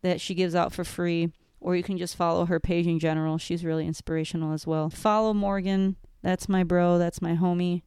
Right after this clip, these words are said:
Like the podcast, subscribe, rate the podcast. Feel free to follow me on Instagram as well to keep up with all of my adventures and things that I'm doing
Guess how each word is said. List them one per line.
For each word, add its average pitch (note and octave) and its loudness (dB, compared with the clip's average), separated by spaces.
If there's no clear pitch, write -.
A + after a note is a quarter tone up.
Like A3 4
the A3 0
podcast, G3+ 0
subscribe, F#3+ 2
rate G#3+ 4
the - -8
podcast. G3 -2
Feel A3+ 4
free A3 2
to G#3 0
follow F#3 2
me F#3 0
on F#3 -2
Instagram F3+ 0
as F3 -2
well F3 2
to F3 2
keep - -2
up F3+ 2
with F#3 2
all F#3+ 8
of F#3 4
my G3 6
adventures F#3 4
and F3+ 0
things F#3 0
that F3+ 2
I'm F3 2
doing F3 0